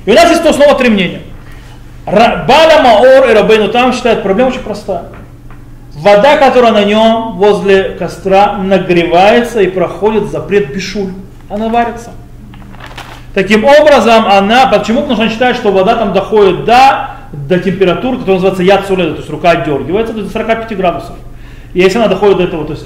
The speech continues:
э, до этого, э, температуры, она сваривается, он варит воду.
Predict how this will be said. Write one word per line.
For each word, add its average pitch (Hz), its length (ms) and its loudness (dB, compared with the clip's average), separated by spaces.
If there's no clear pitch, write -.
э, 170 320 0
до 180 80 0
этого, 190 280 0
э, 147 760 -2
температуры, 175 400 -4
она 269 220 2
сваривается, 247 680 0
он 254 160 -6
варит 277 300 2
воду. 233 480 0